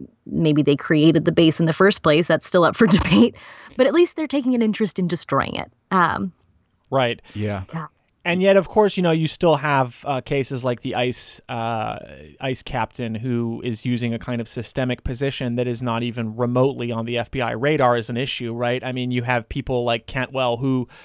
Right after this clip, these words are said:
Speaker 2: are just not smart enough to get that insider job that allows them to do,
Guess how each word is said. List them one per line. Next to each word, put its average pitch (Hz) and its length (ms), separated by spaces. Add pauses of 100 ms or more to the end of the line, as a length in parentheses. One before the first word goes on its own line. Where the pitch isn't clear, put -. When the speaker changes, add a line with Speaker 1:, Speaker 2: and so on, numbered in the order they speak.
(120)
Speaker 2:
are 131 120
just 139 180
not 127 220
smart 135 320
enough 123 320
to 120 160
get 113 260
that 117 180
insider 117 440
job 117 340
that 120 100
allows 117 380
them 117 200
to - 180
do, 117 340